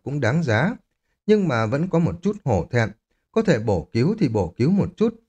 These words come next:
cho nên bà mới liều chết trong tay kiếm chi chủ quân cứu Lâm Bắc Thần, coi như là bù đắp một chút.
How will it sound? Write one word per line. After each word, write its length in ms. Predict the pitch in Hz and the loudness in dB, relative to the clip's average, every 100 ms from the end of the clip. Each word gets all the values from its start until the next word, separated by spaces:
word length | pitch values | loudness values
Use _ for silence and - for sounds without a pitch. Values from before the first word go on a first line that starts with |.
| _ _ _ | _ _ _
cho 120 | 214 | 0
nên 280 | 208 208 190 | 2 0 0
bà 140 | 123 | 0
mới 140 | 147 196 | 2 2
liều 180 | 143 | 2
chết 220 | 101 139 - | 0 -2 -4
trong 160 | - 123 | -4 -4
tay 240 | - 113 104 | -2 -2 0
kiếm 200 | 123 165 | 0 0
chi 160 | 143 | 0
chủ 220 | 117 92 - | 0 -4 -2
quân 220 | 123 117 | -2 -2
cứu 220 | - 127 | 0 2
Lâm 200 | 202 131 | 2 0
Bắc 120 | 131 175 | -2 -4
Thần, 220 | 131 95 78 _ _ | -2 -2 -4 _ _
coi 140 | - 196 | 0 2
như 140 | 196 | 4
là 120 | 180 | 2
bù 240 | 101 104 98 | 0 -2 -2
đắp 220 | 135 190 | -4 -4
một 240 | 101 82 | -6 -4
chút. 240 | - 226 | 0 -2